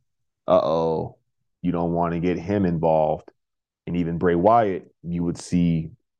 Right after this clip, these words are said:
his personality sort of go through this metamorphosis of, oh, like, he would have shivers, like, out-of-body experiences. And that all led up to the debut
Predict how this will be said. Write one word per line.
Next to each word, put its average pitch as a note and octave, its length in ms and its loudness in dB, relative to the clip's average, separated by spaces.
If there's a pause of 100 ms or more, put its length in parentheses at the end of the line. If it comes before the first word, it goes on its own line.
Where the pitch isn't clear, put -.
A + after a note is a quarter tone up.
(360)
his F2 220 -2
personality E2 1000 0 (1120)
sort F#2 260 0
of E2+ 60 0
go F2+ 140 4
through D#2+ 120 -6
this E2 140 -6
metamorphosis E2 760 -2
of, D2+ 120 -4
oh, F#2 280 4
like, D#2+ 240 0
he F#2+ 100 2
would E2+ 120 0
have F2 220 0
shivers, F#2+ 440 -2
like, D#2+ 100 -6
out-of-body G2 520 4
experiences. E2 840 -10 (1600)
And F2+ 180 4
that F2 100 8
all G2+ 260 8
led F#2+ 200 6
up F#2+ 160 2
to - 80 -4
the E2+ 100 -2
debut E2 760 -2